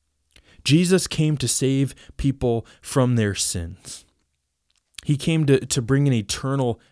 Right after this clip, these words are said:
heavenly kingdom, not restore an earthly one. So he didn't want political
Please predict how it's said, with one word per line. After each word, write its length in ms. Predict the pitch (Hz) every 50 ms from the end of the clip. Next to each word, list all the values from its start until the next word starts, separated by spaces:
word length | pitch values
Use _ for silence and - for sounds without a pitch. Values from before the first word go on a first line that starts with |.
| _
heavenly 460 | _ - 151 156 170 190 156 113 104 95
kingdom, 480 | - - - 92 87 85 82 76 76 - _ _ _ _ -
not 180 | 143 151 196 185
restore 360 | 147 131 - - 139 113 98
an 60 | 87
earthly 280 | 69 117 143 - - 78
one. 260 | 76 73 82 98 110 - _ _ _ _ _ _ _ _ _ _ _ _ _ _ _ _ _ _ _ _ _ _ _ _ _ _
So 180 | _ - - 135
he 200 | - - 190 180
didn't 320 | 202 220 - 143 131 123
want 340 | 127 131 127 127 135 - - _ _ - _ - _
political 720 | - - 120 127 143 147 139 - - 139 135 123 107 -